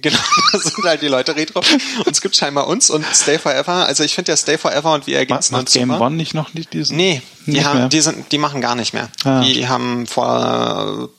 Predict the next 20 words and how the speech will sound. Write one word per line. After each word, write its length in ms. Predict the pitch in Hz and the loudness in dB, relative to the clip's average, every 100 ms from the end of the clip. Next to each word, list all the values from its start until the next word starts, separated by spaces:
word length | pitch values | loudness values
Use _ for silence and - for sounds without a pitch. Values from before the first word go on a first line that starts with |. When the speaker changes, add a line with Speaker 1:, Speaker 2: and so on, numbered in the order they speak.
| - | -8
Speaker 1:
äh, 40 | |
ein, 100 | 120 | -4
zwei 220 | - 127 120 | -2 0 0
Jahren 260 | 120 120 | -2 -2
haben 140 | 120 120 | -4 -2
die 100 | 120 | -2
letzte 360 | 117 117 - | 0 0 0
Folge 240 | - 117 113 | 0 -2 0
rausgehauen, 480 | 113 - 117 110 117 | 0 0 -2 -6 -2
wo 60 | |
sie 100 | 117 | -2
gesagt 300 | 120 120 - | 0 -2 -2
haben, 40 | 117 | 0
Speaker 2:
Ja, 60 | |
Speaker 1:
das 80 | 110 | 2
ist 60 | 123 | 2
die 40 | |
letzte 280 | 117 - 127 | 0 2 0
Speaker 2:
es 100 | |
gibt, 80 | - | 0